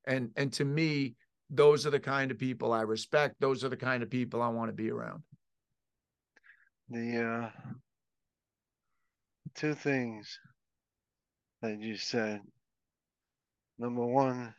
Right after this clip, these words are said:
Speaker 2: he's on top of his game, and he's venturing out into feature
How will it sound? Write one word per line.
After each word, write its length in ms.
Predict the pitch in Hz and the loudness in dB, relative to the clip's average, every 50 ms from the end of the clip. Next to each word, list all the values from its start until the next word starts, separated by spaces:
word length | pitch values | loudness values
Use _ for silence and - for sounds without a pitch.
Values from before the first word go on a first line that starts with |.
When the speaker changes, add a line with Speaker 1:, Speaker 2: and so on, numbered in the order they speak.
| - - | -14 -10
Speaker 2:
he's 140 | 117 110 113 | -6 -4 -2
on 200 | 110 110 110 - | -2 -2 -2 0
top 280 | - 131 131 127 120 | 2 4 4 4 2
of 140 | 123 120 120 | -2 -4 -4
his 220 | 123 120 113 - | -4 -4 -4 -6
game, 360 | - 113 113 110 110 110 107 107 _ _ _ _ _ _ _ _ _ _ _ _ _ _ _ _ _ _ - | -4 -4 -2 -2 -2 -4 -6 -10 _ _ _ _ _ _ _ _ _ _ _ _ _ _ _ _ _ _ -8
and 140 | 117 110 107 | -6 -6 -4
he's 220 | 107 104 104 - | -6 -8 -8 -10
venturing 640 | - 117 107 123 131 131 127 - - 135 123 117 117 | -12 -6 -2 0 0 2 0 -2 -2 0 0 2 2
out 220 | 120 117 117 117 | 4 4 2 2
into 280 | 113 110 104 - 113 104 | 0 -4 -6 -6 -8 -8
feature 440 | - - 123 123 120 - - 117 | -6 -6 -6 -6 -4 -6 -8 -10